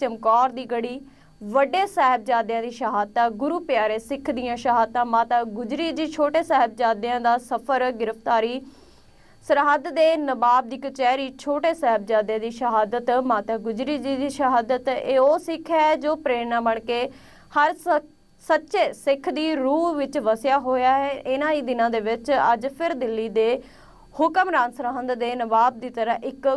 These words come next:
ਗੁਰੂ ਸਾਹਿਬ ਜੀ ਦੇ ਸੱਚੇ ਸਿੱਖ ਨੂੰ, ਜਿਸ ਨੂੰ ਅਠਾਈ ਸਾਲ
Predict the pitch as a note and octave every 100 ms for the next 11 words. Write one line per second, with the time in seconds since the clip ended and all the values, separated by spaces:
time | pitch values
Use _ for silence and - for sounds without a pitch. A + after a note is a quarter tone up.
0 | A3 G3 B3+ D#4+ F#4 - B3+ A3+ G#3 -
1 | _ - C4 C4+ C#4 C4 D4+ D4 - C#4
2 | D#4 E4 D#4+ C4+ C4 A3+ A3+ A#3+ - _
3 | _ _ - _ - B3 C4+ D4+ D#4 D4
4 | B3+ C4 C4 C#4 E4 - B3+ A#3